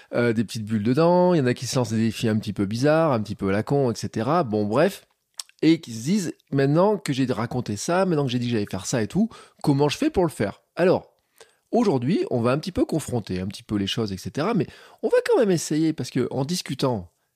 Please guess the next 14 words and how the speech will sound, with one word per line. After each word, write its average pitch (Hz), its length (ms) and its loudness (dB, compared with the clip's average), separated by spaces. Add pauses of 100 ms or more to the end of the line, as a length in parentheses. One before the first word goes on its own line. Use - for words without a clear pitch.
(180)
ensemble, 120 460 0
en 110 80 -6
s'envoyant 131 260 -2
des 120 100 0
messages 117 360 -2
et 101 60 -6
tout 98 160 -4
avant, 160 240 -2 (640)
euh, 120 800 4
on 147 120 -2
a 247 80 2
quand 285 100 0
même, 175 160 2
euh, 107 320 2